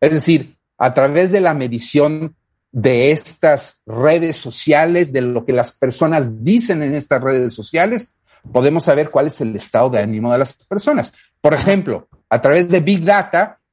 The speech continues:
cuando pasa un acontecimiento terrible, por ejemplo, eh, algún acto terrorista en algún país, aplicamos estas herramientas y vemos cómo baja el ánimo de la gente en cierto país o en cierto lugar.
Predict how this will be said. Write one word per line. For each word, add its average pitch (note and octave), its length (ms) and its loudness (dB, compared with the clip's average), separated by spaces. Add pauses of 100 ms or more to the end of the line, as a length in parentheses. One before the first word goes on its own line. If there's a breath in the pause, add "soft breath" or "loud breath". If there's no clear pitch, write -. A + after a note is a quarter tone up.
(100)
cuando D3 540 0
pasa G3+ 680 2
un F#3 180 -6
acontecimiento D3+ 960 0
terrible, E3 680 0 (120)
por A#2+ 120 0
ejemplo, C#3 560 0 (300)
eh, A#2+ 240 0
algún C3+ 320 2
acto C#3+ 260 -2
terrorista C3 680 0
en D3 100 -2
algún D3 260 0
país, F#3+ 800 0 (260)
aplicamos F3+ 680 0
estas G3 240 -2
herramientas F#3 680 0
y D3+ 100 0
vemos D3+ 640 -2
cómo D3+ 320 2
baja E3+ 460 2
el C3 100 0
ánimo C#3+ 400 -4
de A2+ 260 0
la G#2 140 -2
gente C3+ 640 -2 (120)
en B2+ 160 0
cierto - 500 -2
país B2+ 400 0
o A#2 40 -2
en G#2+ 80 -4
cierto A#2+ 360 -4
lugar. F2+ 400 -4